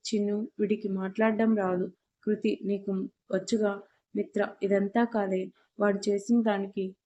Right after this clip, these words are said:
ఫీల్ అవుతున్నాడు. రిషి, అవును చిన్ను, నా కోసం నమ్మని మని చెప్పను, వాడికి ఛాన్స్ ఇవ్వు. మిత్ర చేయి చాపింది. రిషి వేశాడు,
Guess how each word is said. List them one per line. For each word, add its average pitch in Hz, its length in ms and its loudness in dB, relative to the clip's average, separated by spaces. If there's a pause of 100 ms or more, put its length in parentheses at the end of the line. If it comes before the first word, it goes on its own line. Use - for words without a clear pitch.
ఫీల్ 220 180 4
అవుతున్నాడు. 190 580 2 (300)
రిషి, 208 440 0
అవును 196 360 0 (560)
చిన్ను, 196 360 -2 (240)
నా 202 120 0
కోసం 208 440 0
నమ్మని 196 500 -2 (1700)
మని 196 400 0 (240)
చెప్పను, 185 440 -2 (180)
వాడికి 196 640 0 (120)
ఛాన్స్ 233 300 2
ఇవ్వు. 185 280 0 (180)
మిత్ర 202 280 -2 (180)
చేయి 202 320 0
చాపింది. 185 440 -4 (400)
రిషి 247 200 2
వేశాడు, 190 580 2